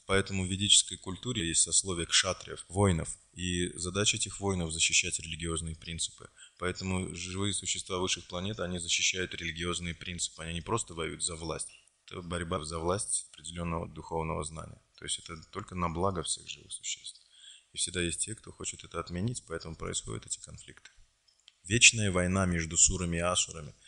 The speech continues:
Вечная борьба добра и зла. Это закон противоположности, который подталкивает живые существа обратиться к вечности.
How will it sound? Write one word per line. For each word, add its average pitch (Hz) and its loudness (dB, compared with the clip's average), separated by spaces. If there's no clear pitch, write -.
Вечная 113 2
борьба 90 4
добра 82 2
и 80 0
зла. 80 -2
Это 82 -6
закон 87 -2
противоположности, 90 4
который 82 -6
подталкивает 95 -2
живые 90 -2
существа - -2
обратиться 80 -2
к - -18
вечности. 80 -2